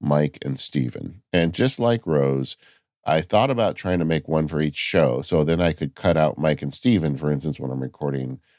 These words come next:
Automators. But there's only ten. And I think if I had the ability to make twenty focus modes, I probably would do it, because whatever Mike and Steven want to talk to me about at this moment, it's not as important as me making a good episode of Automators.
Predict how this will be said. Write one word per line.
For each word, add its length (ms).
Automators. 760
But 200
there's 280
only 260
ten. 420
And 280
I 160
think 320
if 220
I 120
had 460
the 80
ability 300
to 60
make 180
twenty 340
focus 380
modes, 220
I 80
probably 400
would 460
do 120
it, 140
because 340
whatever 460
Mike 300
and 120
Steven 300
want 160
to 40
talk 280
to 80
me 100
about 240
at 100
this 180
moment, 300
it's 200
not 180
as 140
important 580
as 140
me 140
making 340
a 60
good 200
episode 360
of 80
Automators. 720